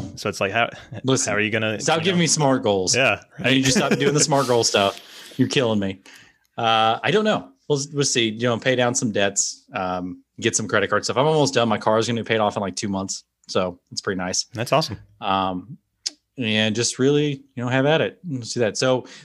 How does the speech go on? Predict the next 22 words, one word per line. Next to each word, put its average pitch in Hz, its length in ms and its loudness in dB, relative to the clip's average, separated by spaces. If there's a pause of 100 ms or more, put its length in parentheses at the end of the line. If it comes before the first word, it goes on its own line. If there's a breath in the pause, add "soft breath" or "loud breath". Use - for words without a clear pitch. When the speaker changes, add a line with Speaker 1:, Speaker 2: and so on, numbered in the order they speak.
Speaker 2:
the 127 60 -2
next 160 220 0
one 175 120 2
is 135 120 2
about, 127 460 0
you 120 100 -8
know, 107 140 -2
the 107 60 -2
weight 127 320 0
that 107 100 0
I've 95 140 0
lost. 85 420 -6
I 107 40 -4
wanna 117 180 0
gain 113 260 0
twenty 123 280 -4
pounds 117 300 -2
of 101 80 -4
muscle. 101 320 -2
So 104 340 -4
I 107 100 -2 (140)
lost, 139 560 0